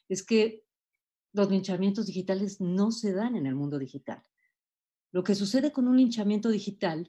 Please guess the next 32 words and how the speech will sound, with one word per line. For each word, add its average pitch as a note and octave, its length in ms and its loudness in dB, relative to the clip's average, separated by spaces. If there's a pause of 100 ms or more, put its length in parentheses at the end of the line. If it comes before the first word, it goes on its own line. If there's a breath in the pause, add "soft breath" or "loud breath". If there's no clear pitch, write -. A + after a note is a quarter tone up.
(300 soft breath)
es F3 180 -2
que G3+ 340 -2
empieza A#3 840 -2
en G3 60 2
las D#3+ 140 -4
redes E3+ 240 -6
sociales D3 760 -4
a D3 140 -6
hacer D#3 280 -6
este E3 240 -8
desprestigio, D3+ 1120 -6 (300 loud breath)
esta, E3+ 560 -2
este E3 420 -6
tsunami E3 840 -4
de D3 140 -6
comentarios D#3 600 -6
negativos E3 800 -6
alrededor D#3 500 -8
de E3+ 80 -6
una E3 160 -8
persona E3+ 600 -8
por D3 240 -6
algún D3 360 -6
hecho D3+ 440 -10 (540 soft breath)
o E3 340 0
por, D#3+ 460 -4
ah, D3+ 240 -4
algún D#3+ 380 -2
dicho F3 460 -6
de D#3+ 120 -6
esa D#3+ 220 -8
persona. E3+ 680 -6